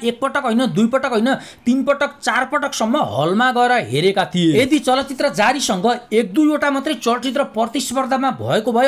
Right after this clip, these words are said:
अथवा चलचित्र प्रतिस्पर्धामा नभएको भए चलचित्र जारीले बक्स अफिसमा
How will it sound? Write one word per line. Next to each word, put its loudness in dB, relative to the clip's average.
अथवा -2
चलचित्र -2
प्रतिस्पर्धामा -2
नभएको 2
भए 4
चलचित्र 0
जारीले -2
बक्स -2
अफिसमा -4